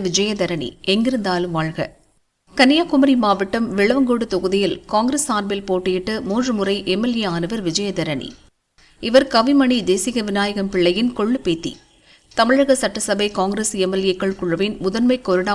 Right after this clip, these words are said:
உட்பட பல்வேறு பொறுப்புகளை வகித்தவர். காங்கிரஸ் தலைமையிடம் ஆயிரத்து தொள்ளாயிரத்து தொன்னூற்று ஒன்பதாம் ஆண்டு முதல் எம் பி சீட் கேட்டு வருகிறார். வரும் எம் பி தேர்தலிலாவது கன்னியாகுமரி எம் பி தொகுதியில் போட்டியிட வாய்ப்பு தர வேண்டுமென அவர் தமிழக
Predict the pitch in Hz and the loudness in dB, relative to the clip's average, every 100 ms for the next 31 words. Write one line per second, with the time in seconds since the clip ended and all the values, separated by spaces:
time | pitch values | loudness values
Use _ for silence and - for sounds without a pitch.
0 | 185 175 185 175 127 - 214 233 277 269 | -2 -4 -2 0 -2 -2 -2 0 -2 -2
1 | 196 196 202 196 208 202 160 160 123 - | -4 -4 -4 -2 -2 -2 -4 -6 -8 -8
2 | _ _ _ _ _ - 262 294 339 - | _ _ _ _ _ 2 4 4 2 2
3 | 262 247 233 226 262 233 208 247 269 254 | 0 0 0 -2 -2 -2 -2 0 0 -2
4 | 240 214 208 208 220 - 202 208 220 196 | 0 -2 -2 -2 -6 -4 -2 -2 -4 -2
5 | 190 185 185 185 180 185 180 208 226 185 | -2 -2 0 -2 -4 -4 -2 -4 -4 -4
6 | 220 277 254 220 208 - 190 165 202 - | -2 -2 -2 -4 -6 -4 -4 -4 -6 -4
7 | - - _ _ - _ _ 202 226 302 | -4 -6 _ _ -20 _ _ 4 4 6
8 | 254 240 294 320 262 247 233 226 208 202 | 4 2 2 4 2 2 0 0 0 0
9 | 233 247 226 208 262 277 240 226 208 196 | 0 0 0 2 2 2 0 -2 -2 -2
10 | 214 220 190 190 196 202 190 185 196 185 | -4 -4 -4 -2 -2 -2 -2 -2 -2 -2
11 | 170 196 - 214 202 185 165 170 185 160 | -2 -2 -4 -6 -4 -2 -2 -2 0 -2
12 | 175 185 196 208 262 277 262 | -2 -2 -4 -4 -2 -2 -2